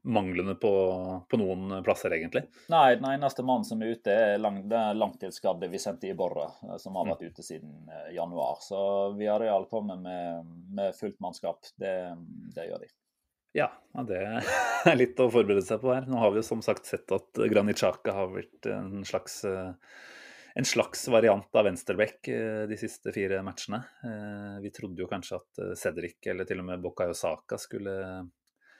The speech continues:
Speaker 1: inn og ta over når Tini er ute der. Men, eh, som sagt, jeg frykter jo, du så jo sikkert også hvordan Richarlison, eh, brukte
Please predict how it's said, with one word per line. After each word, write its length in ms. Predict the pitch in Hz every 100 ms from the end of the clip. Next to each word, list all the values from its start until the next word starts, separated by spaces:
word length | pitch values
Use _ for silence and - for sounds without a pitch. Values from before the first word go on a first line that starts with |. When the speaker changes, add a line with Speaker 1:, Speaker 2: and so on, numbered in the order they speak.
| _ -
Speaker 1:
inn 160 | 98 95
og 460 | 90 92 92 92 87
ta 140 | 104
over 160 | 85 87
når 140 | 90
Tini 240 | 92 85
er 100 | 87
ute 180 | 82 -
der. 140 | 90 - _
Men, 220 | 120 104 101
eh, 600 | 98 98 95 95 95 95
som 180 | - 98
sagt, 200 | 101 -
jeg 100 | 107
frykter 400 | - - - 101
jo, 320 | 107 107 98
du 80 | 107
så 160 | 101 98
jo 60 |
sikkert 280 | 95 117 95
også 200 | - -
hvordan 360 | 95 92 92 92 - - - - - -
Richarlison, 760 | 123 123 101 101 98 113 107 107
eh, 140 | 107
brukte 420 | 110 101 - 101